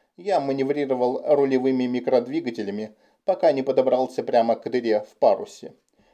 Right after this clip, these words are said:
Через дыру я увидел звёзды, что были над нашими головами. Те звёзды, которые никто на корабле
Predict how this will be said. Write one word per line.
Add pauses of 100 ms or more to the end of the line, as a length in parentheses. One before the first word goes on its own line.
(100)
Через
дыру
я
увидел
звёзды,
что
были
над
нашими
головами. (520)
Те
звёзды,
которые
никто
на
корабле